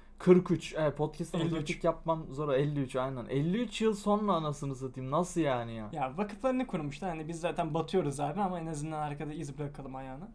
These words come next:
Speaker 1: Okey.
Speaker 2: Bundan sonra kulübümüz gelecekteki oyunculara asla ya-, ne? Gelecekteki oyunculara asla yatırım yapmayacak. Ben de ilk defa burada
Speaker 1: <laughs>
Speaker 2: Ancak yerel ve küresel projelerde oyunun gerçek değerlerini yaymak için çalışacaktır. Dürüstlük, saygı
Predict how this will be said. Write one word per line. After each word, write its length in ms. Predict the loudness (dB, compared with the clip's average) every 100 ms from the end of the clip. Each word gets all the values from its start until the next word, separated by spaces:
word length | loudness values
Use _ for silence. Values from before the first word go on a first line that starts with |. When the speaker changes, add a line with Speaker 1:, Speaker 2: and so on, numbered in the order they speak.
| -8
Speaker 1:
Okey. 300 | -6 -6 -8 -12 -14 -8 2
Speaker 2:
Bundan 380 | 4 6 6
sonra 260 | 4 2 2
kulübümüz 420 | 4 4 4 4
gelecekteki 640 | 6 8 6 2 -2 0
oyunculara 480 | 2 0 0 -2 -2 4
asla 400 | 2 4 2 2
ya-, 140 | 2 -6
ne? 160 | -10 -10 -14 -20 -20 -20 -20 -8
Gelecekteki 580 | -2 0 0 0 0 2
oyunculara 300 | 2 4 2
asla 260 | 2 4 4
yatırım 320 | 4 4 4
yapmayacak. 380 | 4 2 -2 0
Ben 140 | 0
de 40 |
ilk 100 | 0
defa 240 | 4 6 8
burada 360 | 10 12 12
Speaker 1:
<laughs> 20 | 10 8 8 6 4 4 4 2 2 2 6
Speaker 2:
Ancak 560 | 8 6 4 2 -2
yerel 500 | 0 4 6 4 4
ve 160 | 0 0
küresel 500 | 0 2 2 -2 0
projelerde 600 | 0 0 0 0 -2 -2
oyunun 520 | -4 -2 -2 -2 -6
gerçek 540 | -2 0 0 -4 -2
değerlerini 460 | 4 4 4 0 2
yaymak 340 | 2 2 -2
için 160 | -4 -4
çalışacaktır. 720 | -2 -4 -2 -4 -4 -6 -10 -12 -20 -20 -6
Dürüstlük, 400 | -2 0 0 -4
saygı 580 | 4 6 6 2 -2 -2